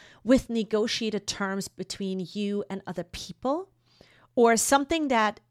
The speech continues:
you know, somebody else is taking too personal and then you now have to deal with it. So anything that comes up during this time is really good because it's gonna show you that you need to rethink your approach, and rethinking the approach is going to make you stronger as a result of it.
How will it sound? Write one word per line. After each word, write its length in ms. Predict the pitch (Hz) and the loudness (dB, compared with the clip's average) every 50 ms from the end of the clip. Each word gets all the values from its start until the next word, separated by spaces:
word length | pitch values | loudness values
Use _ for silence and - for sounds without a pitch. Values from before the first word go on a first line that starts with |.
| _ - | _ -2
you 120 | 208 214 | 0 0
know, 120 | 208 190 190 | 2 2 0
somebody 360 | - - 247 226 254 240 202 | 2 2 2 2 2 4 2
else 180 | 202 202 - | 2 2 0
is 80 | 233 202 | -2 -4
taking 300 | - - 202 - 214 190 | -4 -4 -4 -2 -4 -6
too 240 | - - - 220 202 | -6 -6 -6 -6 -6
personal 680 | - - - 190 185 - - 233 233 240 262 277 269 - | -6 -6 -4 -4 -4 -2 -2 0 0 2 2 2 0 0
and 140 | - 208 202 | 0 0 0
then 80 | 196 196 | 0 0
you 260 | 185 196 208 208 - - | 0 -2 -2 -2 -4 -6
now 240 | - 202 196 185 185 | -2 0 2 2 2
have 220 | 165 - 185 - - | 2 0 -4 -6 -6
to 80 | 190 | -6
deal 240 | 175 170 185 160 143 | -4 -4 -4 -4 -4
with 160 | 117 107 - | -6 -10 -12
it. 280 | - - - - - - - - - - - - - - - | -12 -12 -10 -10 -10 -12 -12 -16 -20 -20 -20 -20 -20 -10 -8
So 560 | - - - 233 226 226 226 220 214 208 208 - _ _ _ _ _ - | -2 2 4 6 6 6 4 2 0 -2 -6 -10 _ _ _ _ _ 6
anything 480 | 269 294 339 359 - - 320 311 302 | 6 8 8 6 4 4 2 4 6
that 160 | 269 247 233 | 6 6 6
comes 320 | - - - 220 214 202 226 | 4 2 0 0 2 0 0
up 240 | - - 202 - - | 0 0 0 0 0
during 300 | 214 208 202 202 196 190 | -2 0 0 0 -2 -2
this 140 | 180 - | -4 -4
time 380 | - - - 190 185 196 208 214 - | -6 -4 -2 -2 0 0 -2 -2 -4
is 200 | 208 190 175 175 | -8 -8 -8 -10
really 280 | 180 202 208 196 196 | -8 -8 -6 -6 -6
good 260 | 190 - 190 190 190 - | -4 -4 -4 -4 -4 -4
because 280 | 208 - - 196 180 | -6 -8 -8 -10 -10
it's 140 | 190 190 - | -10 -12 -12
gonna 220 | - 208 190 180 | -12 -12 -12 -10
show 400 | 170 - - - - 330 381 370 | -8 -6 -4 2 4 6 6 6
you 480 | 302 202 - 180 175 180 170 - 190 190 - - - - - - _ - | 4 0 -2 -4 -4 -4 -4 -4 -8 -8 -12 -18 -20 -20 -20 -20 _ -2
that 260 | 185 220 208 - - | 2 4 4 4 4
you 180 | - 202 214 208 | -2 -6 -6 -4
need 220 | 208 208 220 214 | -4 -4 -6 -6
to 160 | - 208 185 | -6 -8 -8
rethink 800 | 175 175 175 190 214 220 220 220 - - - - 208 196 190 - - | -8 -6 -4 -2 -2 -2 -2 -4 -6 -8 -6 -4 -4 -4 -4 -6 -8
your 140 | 196 117 120 | -8 -8 -8
approach, 640 | 170 - - - 190 180 180 214 277 - - - - - _ _ - | -8 -10 -8 -6 -4 -4 -2 -2 -4 -4 -6 -6 -8 -10 _ _ -10
and 320 | 208 196 196 196 185 175 | -8 -6 -6 -6 -8 -6
rethinking 500 | 180 226 262 277 - - 247 233 226 220 | -4 -4 -2 -2 -4 -6 -8 -8 -6 -6
the 80 | 208 196 | -6 -6
approach 400 | 165 - - - 196 196 196 - | -6 -6 -4 -4 -4 -2 -2 -4
is 140 | 214 - - | -8 -8 -8
going 200 | - 185 185 180 | -8 -6 -6 -6
to 120 | - 196 | -6 -8
make 320 | 180 175 180 185 185 - | -6 -6 -6 -8 -8 -10
you 80 | - 175 | -14 -12
stronger 560 | - - - - - - 180 180 175 180 - - | -12 -12 -10 -10 -8 -8 -6 -4 -4 -6 -6 -6
as 160 | 165 165 165 | -10 -10 -10
a 80 | 165 | -10
result 560 | - 165 170 160 160 165 180 180 185 190 - 240 | -10 -10 -10 -12 -8 -6 -4 -4 -4 -4 -4 -6
of 100 | 220 214 | -2 0
it. 280 | 262 285 302 302 - | 2 4 2 2 0